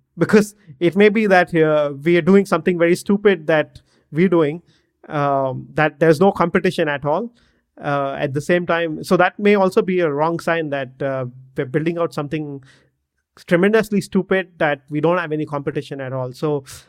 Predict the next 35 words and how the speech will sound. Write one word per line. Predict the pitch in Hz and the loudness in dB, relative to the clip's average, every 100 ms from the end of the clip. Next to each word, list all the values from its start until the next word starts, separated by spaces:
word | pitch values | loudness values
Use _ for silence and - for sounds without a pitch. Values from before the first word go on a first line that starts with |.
| - | -4
I | 165 | 0
think, | 254 262 - 196 | 2 0 -6 -2
uh, | 170 | 0
yeah, | 165 202 | 2 2
comp-, | - 170 185 180 | 2 0 0 -4
competition | - 170 202 214 214 220 | -4 -4 -2 -4 -4 -4
is | 190 165 165 | -4 -6 -4
encouraging | 151 151 190 185 202 196 | -4 -4 -4 -2 -4 -4
because | 151 165 151 | -4 -4 -2
it | 151 156 | -4 -2
means | 170 185 | -2 0
that | 165 143 | -2 -4
people | 160 160 165 | -6 -4 -4
are | |
thinking | - 151 147 160 | -4 -8 -8 -8
in | 151 139 | -6 -4
that | 143 131 | -6 -4
direction. | 139 143 139 208 226 - _ _ _ - | -6 -6 -6 -8 -8 -14 _ _ _ -8
Uh, | 151 147 | -4 -2
but | 143 160 | 0 0
at | 165 | 0
the | 175 | 2
end | 190 | 2
of | 208 | 0
the | 190 | 0
day, | 196 196 | 0 -2
you | 165 | 0
know, | 156 170 151 _ _ - | 0 -2 -4 _ _ -18
we | 131 175 208 | -6 -2 2
are | 202 180 | 2 2
a | 165 | -2
strong | - - 160 175 175 143 | -4 -2 -2 0 -4 -4
believer | 151 170 165 175 170 151 | -2 0 2 2 0 -2
in | 156 147 143 | -2 0 0
relationships. | 139 143 165 - - 180 - - | -2 0 0 -2 -6 -8 -10 -20